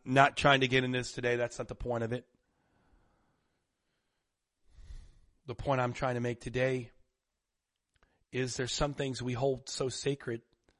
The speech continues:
that don't, don't even come from the Bible. There are some things that we hold to be so sacred.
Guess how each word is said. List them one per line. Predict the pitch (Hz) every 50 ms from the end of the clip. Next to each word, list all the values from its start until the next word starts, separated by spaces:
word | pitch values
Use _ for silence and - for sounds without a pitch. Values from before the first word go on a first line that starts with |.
| _ _ _ _ _
that | - 117 -
don't, | 143 139 139 135 135
don't | - 139 139
even | 143 143 131
come | - - 139 131
from | - - 131
the | 127 127
Bible. | 120 127 131 135 120 90 80 80 - _ - - _ _ _ _ _ _ _ _ _ _ _ _ _ _ _ _ _ _ _ _ _ _ _ _ _ _ _ _ _ -
There | - 113
are |
some | 117 - - 139 131
things | - 143 139 131 139
that | 135
we | 127 127
hold | 127 135 139 135 131 120
to | - 123
be | 120 131 123
so | - - - 139
sacred. | 127 - - - 143 139 - - 107 85